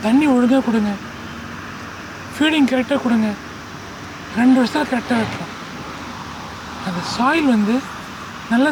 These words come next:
தண்ணி வடிகிற சாயிலா இருக்கும், ஃபில்டர்ட் சாயில், மணல் பாங்கான சாயில், ரெண்டே வருஷத்துல வெட்டலாம்.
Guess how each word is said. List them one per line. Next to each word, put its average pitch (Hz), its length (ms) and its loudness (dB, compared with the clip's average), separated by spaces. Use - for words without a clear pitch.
தண்ணி 262 280 8
வடிகிற 277 320 4
சாயிலா 240 260 4
இருக்கும், - 260 -8
ஃபில்டர்ட் 262 460 0
சாயில், 214 220 0
மணல் 247 320 4
பாங்கான 277 380 4
சாயில், 208 240 -2
ரெண்டே 254 280 6
வருஷத்துல 254 320 2
வெட்டலாம். - 320 -6